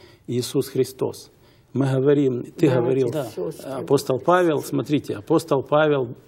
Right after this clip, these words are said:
Speaker 1: наш брат,
Speaker 3: Несомненно,
Speaker 1: наш
Speaker 3: да.
Speaker 1: брат. Мы когда проповедуем, братья и сестры, братья во Христе. Но я вот когда это нашел, я так начал размышлять, получается, что Иисус Христос, кроме того, что наш Спаситель,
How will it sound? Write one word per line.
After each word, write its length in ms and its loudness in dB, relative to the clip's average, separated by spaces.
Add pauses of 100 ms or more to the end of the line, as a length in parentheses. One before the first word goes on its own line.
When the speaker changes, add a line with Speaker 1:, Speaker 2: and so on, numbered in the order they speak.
Speaker 1:
наш 260 0
брат, 380 0 (540)
Speaker 3:
Несомненно, 720 -6
Speaker 1:
наш 200 -2
Speaker 3:
да. 80 -14
Speaker 1:
брат. 260 4 (460)
Мы 140 2
когда 260 4
проповедуем, 800 4
братья 400 2
и 60 0
сестры, 560 -2 (200)
братья 400 -4
во 120 -2
Христе. 480 -4 (720)
Но 240 8
я 160 6
вот 140 -4
когда 400 2
это 240 -8
нашел, 500 0 (280)
я 400 0 (140)
так 220 -4 (120)
начал 360 -4
размышлять, 540 -4 (360)
получается, 680 -4
что 240 -6
Иисус 320 -4
Христос, 480 -6
кроме 320 2
того, 260 -4
что 220 -6
наш 240 -2
Спаситель, 720 -4